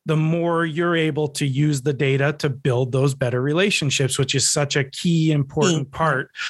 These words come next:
Speaker 1: of,
Speaker 2: Fundraising.
Speaker 1: of really effective fundraising, in
Speaker 2: Full
Speaker 1: my
Speaker 2: circle.
Speaker 1: opinion. Yeah.
Speaker 2: Yeah,
Speaker 1: So,
Speaker 2: full
Speaker 1: yeah, no,
Speaker 2: circle.
Speaker 1: the, the integration is great.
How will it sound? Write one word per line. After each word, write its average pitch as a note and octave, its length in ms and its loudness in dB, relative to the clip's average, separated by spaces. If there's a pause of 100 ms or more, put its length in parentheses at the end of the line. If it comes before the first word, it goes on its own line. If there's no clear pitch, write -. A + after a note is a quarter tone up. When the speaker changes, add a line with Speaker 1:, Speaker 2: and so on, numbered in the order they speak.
(160)
Speaker 1:
of, C#3 280 0
Speaker 2:
Fundraising. - 280 -8 (180)
Speaker 1:
of C#3 320 -2
really F3+ 300 2
effective C3+ 480 -4
fundraising, B2+ 480 0
in B2 60 -12
Speaker 2:
Full G#3 140 0
Speaker 1:
my A#2+ 60 -4
Speaker 2:
circle. D#3 340 -2
Speaker 1:
opinion. A#2+ 340 -6
Yeah. C3 220 0 (100)
Speaker 2:
Yeah, D3+ 260 0
Speaker 1:
So, - 80 -10
Speaker 2:
full F#3 260 -8
Speaker 1:
yeah, D#3+ 200 0
no, D#3+ 160 0
Speaker 2:
circle. D#3+ 140 0
Speaker 1:
the, F3 80 -6
the F#3+ 120 0
integration F3 460 0
is C#3+ 120 0
great. C#3 460 0